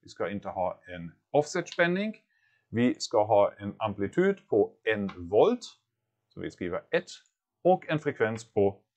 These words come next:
tusen hertz, alltså ett kilohertz, ett K. Och så säger vi okej. Och så står det i kortform här nere att en sine med första argument,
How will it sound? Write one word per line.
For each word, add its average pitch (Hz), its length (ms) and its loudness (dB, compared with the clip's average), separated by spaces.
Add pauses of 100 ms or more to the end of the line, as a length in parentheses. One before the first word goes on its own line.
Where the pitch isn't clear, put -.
(140)
tusen 101 280 -6
hertz, 135 360 -4
alltså 95 180 -12
ett - 300 -16
kilohertz, 113 640 0
ett - 220 -8
K. - 160 2 (1120)
Och 151 160 4
så 139 120 -8
säger 90 220 -4
vi 113 180 -6
okej. - 460 -6
Och 110 140 -6
så 117 160 -8
står 107 260 0
det 104 120 2
i 104 100 -8
kortform 107 560 -6
här 90 120 -10
nere 165 460 -2 (480)
att 113 200 -8 (380)
en 98 280 -8
sine 104 500 -4 (100)
med 90 200 -12
första 127 360 -2
argument, 95 480 -2